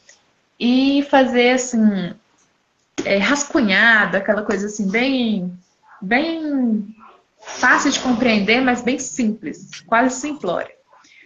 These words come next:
E nos livros não, né? Eu, os parágrafos são mais cheios, a, o contexto é bem maior, é muito, é muito mais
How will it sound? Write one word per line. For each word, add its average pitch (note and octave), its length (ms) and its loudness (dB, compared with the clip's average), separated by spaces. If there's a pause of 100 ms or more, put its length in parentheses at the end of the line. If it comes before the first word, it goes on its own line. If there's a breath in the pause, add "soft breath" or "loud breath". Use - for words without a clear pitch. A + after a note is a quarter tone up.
(200 soft breath)
E A3+ 80 -4
nos C#4 240 -2
livros B3 320 -6
não, A3+ 520 -2
né? G#3+ 360 -4 (400)
Eu, F#3 340 -2
os F#3 160 -4
parágrafos F3+ 640 0
são F3+ 200 -6
mais F#3 340 0
cheios, G#3 680 0
a, F3 360 -2
o - 80 -10
contexto G#3 640 -4
é F#3 80 -2
bem F3+ 280 0
maior, F3 520 -4 (280)
é F#3+ 140 -4
muito, G3 760 0
é F#3+ 80 -2
muito G#3+ 300 0
mais F#3 560 0